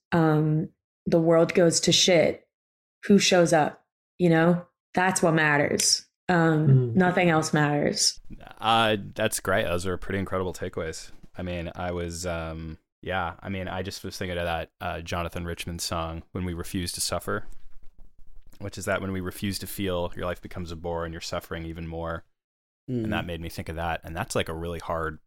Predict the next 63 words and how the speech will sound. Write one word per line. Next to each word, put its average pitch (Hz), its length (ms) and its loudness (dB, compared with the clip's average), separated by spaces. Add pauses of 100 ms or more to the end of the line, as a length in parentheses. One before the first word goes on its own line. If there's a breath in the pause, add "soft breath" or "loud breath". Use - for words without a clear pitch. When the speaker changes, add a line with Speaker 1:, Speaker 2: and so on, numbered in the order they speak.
(120)
Speaker 3:
concept - 460 -8
to 87 80 -8
wrap 80 240 -6
your 85 80 -8
head 90 140 -6
around, 82 340 -10 (1000)
um, 80 320 -10
for - 160 -12
sure. 85 240 -8 (120)
So - 160 -10
that's, 82 340 -8
um, 80 420 -8 (300)
yeah, 110 180 -4
I 95 120 -6
don't 90 100 -2
know. 92 160 0
I 87 60 -8
guess 90 160 -4
I 95 40 -2
don't 90 100 -2
have 92 120 -2
much 98 160 -4
to 95 80 -2
add 90 140 0
to 92 60 -4
that. 87 260 -4 (180)
<laughs> - 680 -2
Speaker 2:
I 147 100 0
think 175 200 2
you 180 80 2
bring 147 200 4
up 143 100 0
a 127 60 -2
really 123 260 0
good 113 180 -2
point, 120 360 -4
though. 107 400 -2
Like, 117 340 -6
we, 120 180 -8
we 131 140 -6
do 123 160 -4
so 120 220 -8
much 110 280 -4
to, 113 100 -10
like, 98 240 -4
push - 280 -8
away 107 260 -2
these 104 180 -6
bad 101 280 -4
feelings. 107 400 -8
And 117 80 -8
even, 135 160 -4
like, 131 160 -4
the 117 100 -4
Western 110 380 0
idea 104 340 -2
of 98 120 -2
what 101 160 -6
meditation 107 640 -8
should 110 280 -4
be 98 220 -6
is, - 160 -10
like, - 200 -8